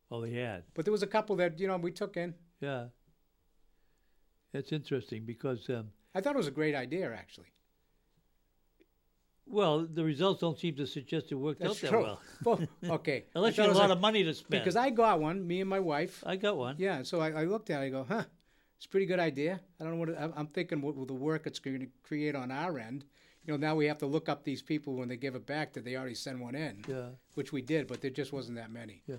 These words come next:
Speaker 2: Maybe it wasn't a great idea, I guess.
Speaker 1: Uh, on the, on the Secretary of State sending out paper, the, the, the, the,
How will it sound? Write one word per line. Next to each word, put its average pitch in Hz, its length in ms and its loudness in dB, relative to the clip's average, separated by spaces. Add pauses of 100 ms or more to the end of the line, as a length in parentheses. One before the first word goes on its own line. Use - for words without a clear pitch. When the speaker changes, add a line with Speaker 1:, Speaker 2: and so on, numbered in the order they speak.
(320)
Speaker 2:
Maybe 156 140 2
it 147 60 2
wasn't 120 220 -2
a 104 40 -10
great 104 180 -12 (100)
idea, - 240 -20
I - 40 -18 (100)
guess. - 160 -6 (100)
Speaker 1:
Uh, 151 260 6 (220)
on 180 120 6
the, 175 240 0
on 165 120 -2
the 151 200 -2
Secretary 208 580 2
of - 60 0
State 180 240 0
sending 165 320 0
out 151 180 0
paper, 160 420 -2
the, 143 140 -4
the, 143 200 -6
the, 147 160 -6
the, 127 180 -6